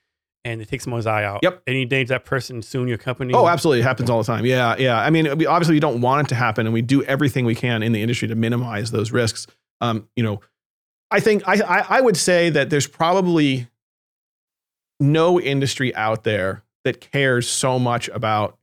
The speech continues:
Speaker 2: consumer safety as the fireworks industry, 'cause the ramifications of not caring about consumer safety are, are so detrimental that we just couldn't be in business if we didn't care highly about it. So,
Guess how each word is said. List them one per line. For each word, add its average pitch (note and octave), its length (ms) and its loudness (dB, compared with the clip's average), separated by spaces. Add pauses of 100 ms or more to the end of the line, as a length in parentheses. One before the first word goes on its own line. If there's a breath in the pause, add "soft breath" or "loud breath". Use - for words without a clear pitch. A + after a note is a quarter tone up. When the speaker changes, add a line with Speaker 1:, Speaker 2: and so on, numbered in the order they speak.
(120)
Speaker 2:
consumer A#2+ 480 -2
safety A2+ 580 -4
as A2 140 -4
the - 80 -12
fireworks A2 420 -2
industry, E3 400 -2 (260 soft breath)
'cause C3 120 0
the B2+ 80 0
ramifications B2+ 1120 -2
of G#2+ 160 -2
not C#3 260 0
caring A2 320 -4
about G#2+ 220 -4
consumer A2 400 -2
safety G#2+ 420 -4 (320 soft breath)
are, A#2 260 -2 (100)
are A2 160 0
so C3 540 0
detrimental A2 680 -2
that G#2+ 220 -4
we A2 140 -4
just - 260 -8
couldn't B2 240 -4
be G#2+ 100 -6
in G2+ 100 -6
business G#2 360 -6
if A2 100 -12
we - 80 -10
didn't G2+ 220 -8
care - 180 -10
highly A1 300 -8
about - 280 -8
it. - 140 -16
So, A#2 300 0